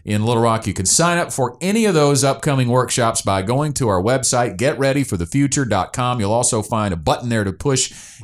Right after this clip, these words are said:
uh, click on if you would like to schedule an appointment with an advisor. We've got five offices, uh, for you to choose from. One in West Little Rock, Hot Springs, El Dorado, Bryant, and also in Northwest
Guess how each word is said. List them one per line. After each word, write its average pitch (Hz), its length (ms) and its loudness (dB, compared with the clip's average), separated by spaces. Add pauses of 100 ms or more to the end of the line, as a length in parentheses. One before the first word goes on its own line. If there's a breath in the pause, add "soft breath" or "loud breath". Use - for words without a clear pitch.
uh, 82 100 -4
click 170 280 -2
on 117 320 0
if 107 240 -4
you 107 140 0
would 101 120 0
like 107 260 0
to 95 60 -4
schedule 101 400 -2
an 90 80 -2
appointment 98 460 -4
with 85 140 -6
an 80 80 -6
advisor. 87 520 0 (240 loud breath)
We've 117 140 0
got 120 200 0
five 123 220 2
offices, 107 600 0 (240 loud breath)
uh, 87 160 -2
for 98 140 -6
you 104 120 2
to 101 60 -4
choose 123 280 0
from. 87 280 -4 (140)
One 101 160 -2
in 98 120 0
West 113 240 2
Little 110 160 2
Rock, 107 220 2
Hot 117 200 0
Springs, 110 560 -2
El 110 160 -2
Dorado, 107 440 0
Bryant, 110 500 -2
and 92 120 -6
also 104 320 0
in 90 80 -2
Northwest 90 640 -4